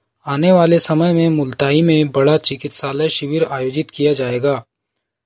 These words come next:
जिसमें दो सौ से अधिक लोगों के ऑपरेशन का लक्ष्य रहेगा। महेश नायक ने कहा, "समाज में सेवा कार्य करने वालों की जरूरत है।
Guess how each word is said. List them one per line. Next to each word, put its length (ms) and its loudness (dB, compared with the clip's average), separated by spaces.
जिसमें 380 -6
दो 160 0
सौ 220 0
से 160 -2
अधिक 380 -2
लोगों 340 -2
के 160 -2
ऑपरेशन 560 -4
का 240 -2
लक्ष्य 380 -2
रहेगा। 440 0
महेश 360 -4
नायक 300 -4
ने 100 2
कहा, 240 4
"समाज 480 -2
में 180 0
सेवा 420 2
कार्य 300 0
करने 380 -4
वालों 320 -4
की 140 -8
जरूरत 460 0
है। 220 -2